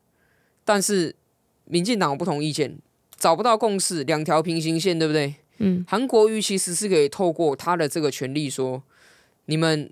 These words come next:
Speaker 1: 坐下来，双方各退一步，找出共识点，不然我就休息。
Speaker 2: 这是不是以前大家就觉得王金平很会瞧，是因为这样子？
Speaker 1: 包括王金平啊，呃，苏家全、游锡堃过去，大多数时候是这样处理争议的嘛。
Speaker 2: 嗯。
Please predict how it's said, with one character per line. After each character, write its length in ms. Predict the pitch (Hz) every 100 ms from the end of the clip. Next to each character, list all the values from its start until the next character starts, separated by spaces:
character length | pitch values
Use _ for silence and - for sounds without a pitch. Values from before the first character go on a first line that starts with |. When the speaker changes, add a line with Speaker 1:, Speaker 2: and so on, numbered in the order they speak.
| -
Speaker 1:
坐 160 | 202
下 200 | 185 185
来， 260 | 147 123 127
双 320 | - 185 185
方 260 | 180 165 170
各 200 | 180 160
退 200 | 170 147
一 80 | 131
步， 300 | - 123 - _ _ _ _ _ _ -
找 260 | 160 147
出 180 | 147 196
共 240 | 202 190
识 220 | 160 180 151
点， 180 | - - - _ _ -
不 100 | 269
然 140 | 175
我 100 | 139
就 80 | 143
休 220 | 147 147
息。 260 | 143 - 143 _ _ _ - _ _ -
Speaker 2:
这 120 | 349
是 140 | -
不 60 | 226
是 60 | 190
以 220 | 175 160
前 240 | - 160
大 100 | 170
家 220 | 185 180
就 140 | 175 196
觉 160 | -
得 100 | 156
王 180 | 156 156
金 200 | 165 190
平 180 | 165 143
很 160 | 123 135
会 200 | 190 170
瞧， 420 | - - - 156
是 160 | 185
因 80 | 160
为 100 | 156
这 120 | 143
样 160 | 151 170
子？ 80 | - - _ -
Speaker 1:
包 100 | 240
括 180 | 254
王 200 | 202 175
金 260 | 185 202 208
平 320 | - 147 143
啊， 340 | 143 139 139 135
呃， 260 | 143 139
苏 180 | 143 190
家 220 | 190 185
全、 180 | 185 147
游 160 | 139 147
锡 160 | 147
堃 220 | 143 156 165
过 180 | 175
去， 220 | 151 147 -
大 180 | 240 202
多 180 | 190 190
数 200 | 196 180
时 180 | - 143
候 100 | 147
是 160 | 180
这 120 | 175
样 120 | 175 147
处 160 | 127
理 120 | 127
争 200 | 117 113
议 140 | 127 120
的 100 | -
嘛。 100 | 196
Speaker 2:
嗯。 180 | 175